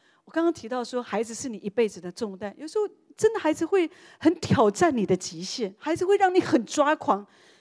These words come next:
可是孩子又让你不能不爱他。有一次我听见一个妈妈说：“她说因为孩子说谎，而我孩子说我就哭，我就很难过。可我心里想说。”只是说谎你就这么难过，那将来日子真的很难过了。哦，真的，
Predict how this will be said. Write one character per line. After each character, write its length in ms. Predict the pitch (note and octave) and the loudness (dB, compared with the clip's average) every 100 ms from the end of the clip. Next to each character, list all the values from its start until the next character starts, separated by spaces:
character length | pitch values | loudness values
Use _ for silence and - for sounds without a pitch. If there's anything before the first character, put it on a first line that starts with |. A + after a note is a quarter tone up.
| - | -12
可 80 | - | -4
是 160 | A#4 | 0
孩 200 | A4+ D4 | 2 2
子 120 | D#4 | 2
又 160 | D4 F4+ | 2 4
让 160 | F#4 D4+ | 4 4
你 80 | |
不 220 | G#3+ F#4+ F4 | 2 4 4
能 180 | A3+ | 4
不 80 | F#3 | -2
爱 240 | F#3+ A3 G3+ | -6 -6 -10
他。 260 | - F#3 F#3 _ _ _ _ | -10 -12 -20 _ _ _ _
有 100 | A3+ | -2
一 20 | |
次 120 | B3 | 0
我 80 | C4+ | -2
听 140 | A3+ | -2
见 100 | B3 | -6
一 40 | B3 | -8
个 80 | A3+ | -10
妈 120 | A3 | -12
妈 160 | A3+ A3 | -10 -10
说： 260 | G#3+ G#3+ - _ _ _ _ _ | -8 -8 -10 _ _ _ _ _
“她 60 | - | -14
说 260 | G#3 G3+ G3+ _ | -6 -6 -6 _
因 140 | - C4 | -8 -6
为 80 | |
孩 220 | A#3 G3+ G3 | -6 -4 -4
子 100 | G3 | -6
说 300 | - A3 G#3 | -2 2 2
谎， 200 | - - _ _ _ | -2 -20 _ _ _
而 100 | - | -8
我 140 | D#4+ D#4+ | -4 -2
孩 160 | C#4 | -2
子 80 | C4+ | -4
说 180 | B3+ C#4+ | -2 -2
我 80 | A3+ | -2
就 80 | D#4 | -4
哭， 440 | - - D4 C#4 | -6 -4 -2 -2
我 80 | D#4 | -4
就 80 | D#4+ | -4
很 160 | F4+ A3 | -4 -4
难 220 | G3+ G#3+ | -6 -2
过。 240 | C#4 G#3 - _ _ _ _ _ | 0 0 -2 _ _ _ _ _
可 120 | - | -2
我 100 | D4 | 0
心 180 | B3+ C#4+ | 0 2
里 80 | C#4 | 2
想 220 | C4+ G3+ | 0 -4
说。” 320 | F#3 A#3 A#3 A3+ _ _ _ _ | -4 -2 -2 -4 _ _ _ _
只 120 | - | 0
是 100 | C#4 | 2
说 240 | G4 F#4+ F4 | 4 4 4
谎 160 | G#3+ | 2
你 60 | F#3 | 0
就 80 | B3+ | 0
这 100 | C#4 | 0
么 80 | G#3 | 0
难 200 | E3 F3 | -2 0
过， 260 | G#3+ F3+ - _ - | 0 0 -6 _ -6
那 60 | |
将 160 | D4+ E4 | 0 4
来 120 | D#4 | 4
日 120 | C#4+ | 6
子 120 | D4+ A3 | 4 4
真 160 | D#4+ | 4
的 40 | B3+ | 4
很 120 | F#3+ | 0
难 180 | D#3+ E3 | -2 0
过 240 | A#3 G3 | 2 2
了。 180 | F#3+ F#3 _ _ _ _ | -2 -16 _ _ _ _
哦， 100 | D4 | -2
真 160 | D4 G#4+ | 0 2
的， 160 | F#4+ | 2